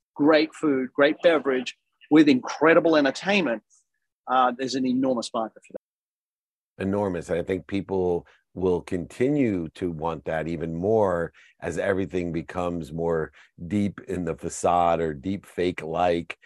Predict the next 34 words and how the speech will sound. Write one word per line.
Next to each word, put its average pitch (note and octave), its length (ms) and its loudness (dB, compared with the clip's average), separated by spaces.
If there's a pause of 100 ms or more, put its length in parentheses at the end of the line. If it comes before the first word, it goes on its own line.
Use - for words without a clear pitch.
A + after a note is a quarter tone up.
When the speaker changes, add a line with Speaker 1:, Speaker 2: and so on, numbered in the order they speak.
(200)
Speaker 2:
and F2 160 -6
the F2+ 80 -2
virtual F#2+ 480 -2
experiences A#2 640 -4
are F#2+ 140 2
terrific, C3+ 540 -2
and A2 120 0
the F#2+ 60 -4
T F3 220 -4
Vs D#3+ 420 2 (320)
are A#2 140 4
amazing, C#3+ 840 4
and G2+ 200 -6
the F2+ 80 -4
music B2+ 640 4
and G2+ 100 -2
the F2+ 80 -2
sound, C#3 600 2 (280)
it's F#2+ 220 -6
immersive, C3+ 920 4 (420)
but A2 80 2
it's A2+ 160 -2
not A2 340 0
real. F#2 540 0 (100)
And F#2 480 0
we G#2 200 0
see A#2 260 0
it A2 240 2
in F#2+ 100 -4
the F#2 80 -2
big G#2 280 0
venues A2 560 0
and E2 140 -4
sports. G#2+ 640 0